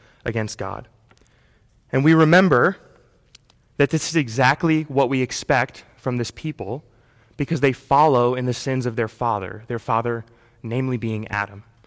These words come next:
who God shows the same faithfulness to, who he shows the same compassion to, who he pours his same mercies upon, and who also rebels against him. You see, Adam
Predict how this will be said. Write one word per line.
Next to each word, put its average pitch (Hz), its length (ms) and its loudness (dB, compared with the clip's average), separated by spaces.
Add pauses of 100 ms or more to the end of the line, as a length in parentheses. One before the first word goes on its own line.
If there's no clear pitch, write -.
(540)
who 131 140 -4
God 135 200 4
shows 131 280 -2
the 123 80 -2
same 147 480 0
faithfulness 127 580 -2
to, 95 300 -16
who 127 140 -6
he 123 140 -6
shows 127 280 -4
the 113 80 -10
same 131 320 -4
compassion 113 500 -8
to, 101 240 -18 (320)
who 147 120 -4
he 135 120 -4
pours 139 360 0
his 131 140 -2
same 139 380 -4
mercies 120 380 -6
upon, 107 440 -8 (520)
and 120 100 -8
who 131 200 -4
also 113 680 -2 (320)
rebels 110 360 0
against 98 360 -12
him. - 180 -18 (880)
You 131 100 -2
see, 147 260 -4
Adam 151 480 2